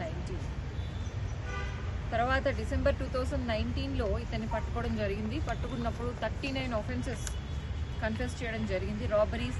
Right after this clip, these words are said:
thefts and assaults. And అప్పుడు పోలీస్ వారు పదహారు లక్షల తొంభై నాలుగు వేలు, uh, క్యాష్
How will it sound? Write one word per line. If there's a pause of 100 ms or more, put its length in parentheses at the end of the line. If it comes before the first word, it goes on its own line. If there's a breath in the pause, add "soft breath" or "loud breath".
thefts
and
assaults. (920)
And
అప్పుడు (120)
పోలీస్
వారు (340)
పదహారు
లక్షల (120)
తొంభై
నాలుగు
వేలు, (440)
uh, (840)
క్యాష్